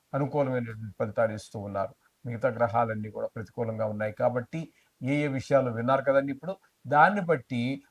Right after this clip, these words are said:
ఆయా విషయాల్లో మీరు తగు జాగ్రత్తలు తీసుకుంటూనే మీరు, మీరు ప్రతి, ప్రతినిత్యము చేసేటువంటి పూజలో ఈ నవగ్రహాలకు సంబంధించి చేసుకోండి. చాలా సునాయాసంగా బయటపడతారు. అంచేత ఏదో కంగారు పడద్దండి. ఇది కేవలం గోచారం మాత్రమే.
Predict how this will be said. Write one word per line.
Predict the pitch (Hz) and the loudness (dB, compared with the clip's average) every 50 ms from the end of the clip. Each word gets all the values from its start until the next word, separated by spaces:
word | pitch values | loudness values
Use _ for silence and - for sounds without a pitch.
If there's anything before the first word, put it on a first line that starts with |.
| _ - 147 | _ -2 2
ఆయా | 139 156 170 175 175 175 165 | 4 6 6 6 6 8 6
విషయాల్లో | 156 139 143 - - 196 214 214 202 185 170 | 6 6 4 0 4 8 8 8 8 6 -2
మీరు | 151 139 113 - | -2 -2 0 0
తగు | 127 120 113 101 | 0 0 0 0
జాగ్రత్తలు | 104 117 123 135 151 147 - 151 | 2 4 4 4 2 0 -2 -6
తీసుకుంటూనే | - - 131 127 - - - 143 135 139 156 160 185 208 233 - _ _ _ _ _ _ _ _ _ _ _ _ - 170 | -8 -8 -10 -12 -10 -10 -8 -8 -6 -4 -2 -2 -2 -2 -2 -4 _ _ _ _ _ _ _ _ _ _ _ _ -4 -2
మీరు, | 175 196 220 202 160 143 151 - _ _ _ _ - | 0 0 0 0 0 -2 -2 -4 _ _ _ _ -6
మీరు | 165 185 196 202 | -4 -2 -2 -4
ప్రతి, | 175 - 165 156 - - - | -4 -6 -6 -8 -8 -10 -10
ప్రతినిత్యము | - 160 180 180 233 214 220 175 - 202 190 202 185 - 196 | -6 -4 -4 -2 -2 -2 -2 -4 -4 -4 -4 -4 -4 -4 -4
చేసేటువంటి | 190 - - 185 165 175 165 151 147 139 | -6 -4 -4 -4 -4 -4 -6 -6 -6 -8
పూజలో | 117 - 135 127 120 113 117 117 117 123 - - _ _ - | -6 -6 -4 -4 -2 0 0 2 0 0 -2 -4 _ _ -6
ఈ | 135 139 | -2 2
నవగ్రహాలకు | 139 135 139 156 156 160 143 135 147 147 143 127 | 4 4 4 4 2 2 2 4 4 2 2 0
సంబంధించి | 107 123 120 120 120 120 113 104 - - 98 | -2 -2 -2 -2 -4 -6 -8 -10 -12 -14 -12
చేసుకోండి. | 98 117 127 120 - - 131 123 123 131 156 165 - _ _ _ _ _ - | -8 -8 -8 -8 -6 -4 -2 -2 -2 -2 -4 -6 -10 _ _ _ _ _ 2
చాలా | 131 135 131 127 | 2 2 2 2
సునాయాసంగా | - - 151 165 180 185 170 - 160 151 139 123 | -2 -2 0 4 4 4 4 4 0 0 0 2
బయటపడతారు. | 117 123 120 120 117 120 113 - 135 127 135 165 180 _ - _ - - | 2 0 -2 -2 -2 -2 0 2 4 2 2 2 -4 _ -16 _ -8 -6
అంచేత | 131 127 131 180 185 180 | -6 0 4 4 4 4
ఏదో | 185 175 185 | 2 -2 0
కంగారు | - - 151 156 180 214 208 190 | 4 6 6 6 8 8 8 8
పడద్దండి. | 180 185 175 175 165 185 180 180 185 214 240 - _ _ _ - | 8 6 6 4 4 4 4 4 2 -2 -6 -10 _ _ _ -6
ఇది | 147 160 151 | -4 -4 2
కేవలం | - 170 170 175 190 196 202 180 147 147 | 8 8 10 10 8 6 2 0 0 0
గోచారం | 175 180 - 190 185 175 170 170 | 0 2 8 8 8 10 8 6
మాత్రమే. | 165 165 165 - 170 165 180 185 196 | 4 2 2 2 0 0 0 -2 -2